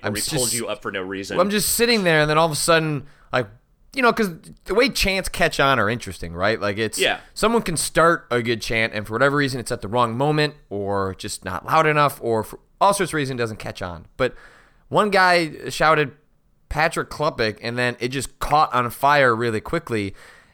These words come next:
Speaker 2: And I thought I would just, I was gonna let it just die. I was like, "I, th-, nope, I'm not, not gonna engage with this. I'm not gonna, I'm not gonna do this." Brad looks at me and he goes, like, "Did,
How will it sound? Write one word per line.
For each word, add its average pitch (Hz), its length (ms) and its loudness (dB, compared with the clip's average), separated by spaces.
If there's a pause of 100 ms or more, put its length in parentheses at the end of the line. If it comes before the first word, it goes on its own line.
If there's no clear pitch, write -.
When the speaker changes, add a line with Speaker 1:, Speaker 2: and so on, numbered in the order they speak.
(120)
Speaker 2:
And 110 440 2
I 139 80 4
thought 214 280 4
I 190 60 6
would 180 120 2
just, 156 180 -4 (180)
I 147 120 2
was 147 160 -2
gonna 196 180 4
let 165 160 4
it 147 40 0
just 123 180 -6
die. 92 320 2 (100)
I 98 60 -4
was 101 120 -2
like, 104 200 0
"I, 104 220 0 (420)
th-, 131 120 -10
nope, 135 400 0 (200)
I'm 98 100 -8
not, 131 460 0
not 101 200 -2
gonna 117 140 -2
engage 135 320 0
with 139 140 -10
this. 135 220 0
I'm 107 60 -6
not 101 120 -2
gonna, 98 180 -6 (140)
I'm 113 80 -6
not 113 100 2
gonna 104 140 -2
do 135 160 0
this." 131 200 -2 (320)
Brad 143 240 2
looks 143 200 0
at 143 60 -6
me 131 160 0
and 131 80 0
he 120 40 -2
goes, 117 380 2 (600)
like, 104 120 -12 (300)
"Did, 101 180 -12